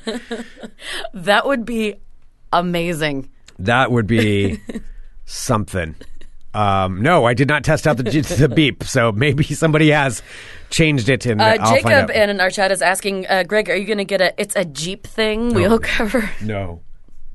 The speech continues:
Speaker 2: No, I'm not gonna, I'm not going that far.
Speaker 1: Would you ever get a wheel cover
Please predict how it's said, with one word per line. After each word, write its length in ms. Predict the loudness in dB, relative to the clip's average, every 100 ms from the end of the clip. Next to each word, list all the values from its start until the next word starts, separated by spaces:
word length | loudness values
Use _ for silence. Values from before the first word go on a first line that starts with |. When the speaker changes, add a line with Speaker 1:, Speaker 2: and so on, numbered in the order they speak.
| -12 -14 -14 -16 -14
Speaker 2:
No, 260 | -8 -6 -4
I'm 140 | 0
not 180 | 2 2
gonna, 160 | 4 2
I'm 220 | 4 2
not 200 | 2 0
going 180 | 0 0
that 180 | 0 -2
far. 260 | -4 -8 -8 -4
Speaker 1:
Would 160 | 0
you 60 | 2
ever 80 | 2
get 100 | 0
a 40 |
wheel 160 | 0 -2
cover 280 | -2 -4